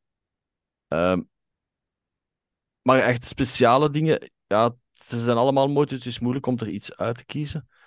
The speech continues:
Dus dan ga ik zeker ook voor het, de playset van, van Jabba the Hutt, die Throne Room. Omdat het toch een gigantisch verschil is met die kartonnen poppen playset uit de jaren negentig. En die was eigenlijk ook tof op zich.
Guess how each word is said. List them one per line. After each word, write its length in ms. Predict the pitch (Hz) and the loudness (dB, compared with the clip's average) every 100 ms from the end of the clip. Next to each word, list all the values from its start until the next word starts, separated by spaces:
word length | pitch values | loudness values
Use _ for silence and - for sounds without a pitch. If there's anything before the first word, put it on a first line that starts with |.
| - _ | -20 _
Dus 160 | - 92 | -10 -4
dan 120 | 104 | 0
ga 100 | 110 | 0
ik 100 | 101 | -2
zeker 360 | - 95 104 71 | -2 -2 -2 -4
ook 180 | - | -4
voor 260 | - 98 101 | -4 -2 -2
het, 340 | 87 _ - - _ | -4 _ -20 -20 _
de 160 | - 95 | -14 -14
playset 500 | - 80 101 123 117 | -2 -2 -2 -4 -4
van, 320 | - 90 80 | -4 -2 -4
van 180 | - 80 | -6 -6
Jabba 280 | 80 85 87 | -4 -4 -4
the 80 | 85 | -4
Hutt, 160 | 87 | -6
die 100 | 113 | -6
Throne 400 | 101 - 82 95 | -8 -6 -4 -2
Room. 240 | 98 107 113 _ - - - _ _ | -4 -6 -10 _ -20 -20 -20 _ _
Omdat 280 | 98 98 95 | -4 -2 -4
het 100 | - | -4
toch 220 | 113 101 | -4 -4
een 200 | 98 82 | -8 -10
gigantisch 760 | - 104 - 104 90 101 107 | -10 -10 -2 0 0 -2 -6
verschil 340 | - - - 101 | -6 -8 -6 -6
is 140 | 101 | -4
met 180 | 98 - | -6 -6
die 100 | 85 | -8
kartonnen 480 | 87 - 92 92 - | -10 -6 -4 -4 -6
poppen 320 | 95 - 101 | -8 -8 -6
playset 460 | - 95 104 120 - | -4 -4 -4 -6 -6
uit 140 | 95 | -6
de 60 | 98 | -4
jaren 300 | 90 90 87 | -2 -2 -4
negentig. 480 | 87 113 - - | -6 -8 -12 -12
En 120 | - 113 | -6 0
die 120 | 135 | 2
was 160 | 131 | 4
eigenlijk 340 | 123 120 104 - | 4 2 0 -4
ook 140 | 123 | -6
tof 220 | - 110 | 0 0
op 140 | 95 - | 0 -4
zich. 300 | - - | -8 -8